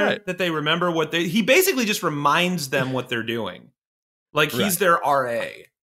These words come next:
Speaker 2: that just shows up, is like, "Hey, guys, you don't wanna do that."
Speaker 1: <laughs>
Speaker 2: Anyway, back to
Speaker 1: Yeah,
Speaker 2: class.
Speaker 1: yeah. "Here's your time machine.
Speaker 2: Yeah.
Speaker 1: Have fun."
Speaker 2: And then, uh,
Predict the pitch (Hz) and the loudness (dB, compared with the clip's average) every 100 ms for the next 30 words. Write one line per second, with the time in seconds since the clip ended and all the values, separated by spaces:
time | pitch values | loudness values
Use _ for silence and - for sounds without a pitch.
0 | _ _ 139 139 143 - 143 131 127 131 | _ _ -6 -2 0 2 2 2 0 0
1 | 127 120 117 110 120 113 104 90 85 82 | 0 0 0 0 -2 -2 -2 -6 -10 -10
2 | 78 - 165 143 117 101 90 - _ _ | -10 -8 -4 -2 -2 -2 -6 -12 _ _
3 | 127 - - 107 76 71 101 - _ _ | -2 -2 -4 -6 -6 -10 -14 -16 _ _
4 | _ _ _ 110 113 135 127 131 127 - | _ _ _ -4 0 0 0 -2 -2 -4
5 | 117 101 95 - 117 85 - 101 101 98 | -4 -4 -4 -2 -2 -4 -6 -8 -8 -8
6 | - 123 156 151 165 165 160 151 143 135 | -12 -4 -2 0 0 0 0 2 4 4
7 | 127 | 2